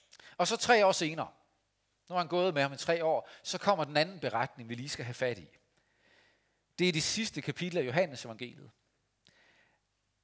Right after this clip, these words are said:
Der er Peter igen taget ud at fiske. Det er efter Jesu død og opstandelse. Peter og disciplene er ret forvirrede og ved ikke helt, hvad de skal stille op.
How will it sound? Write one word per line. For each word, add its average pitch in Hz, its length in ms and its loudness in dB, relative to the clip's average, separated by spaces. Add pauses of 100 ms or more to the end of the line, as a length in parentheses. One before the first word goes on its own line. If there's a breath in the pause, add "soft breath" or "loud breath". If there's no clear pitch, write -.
(240)
Der 175 60 8
er 160 300 6
Peter 143 560 -4
igen 160 320 -2
taget 139 200 -2
ud 160 160 -12
at 151 60 -12
fiske. - 360 -10 (1040 loud breath)
Det 160 180 4
er 175 140 2
efter 196 200 -2
Jesu 156 300 -2
død 156 200 -8
og 104 80 -6
opstandelse. 117 580 -8 (1120 loud breath)
Peter 170 260 2
og 127 80 0
disciplene 160 380 -4
er 113 60 -2
ret 139 140 0
forvirrede 139 600 -6
og 127 80 -6
ved 180 140 -2
ikke 170 160 -4
helt, 180 220 -6
hvad 127 100 -8
de 117 80 -12
skal - 180 -8
stille 120 360 -10
op. 139 220 -6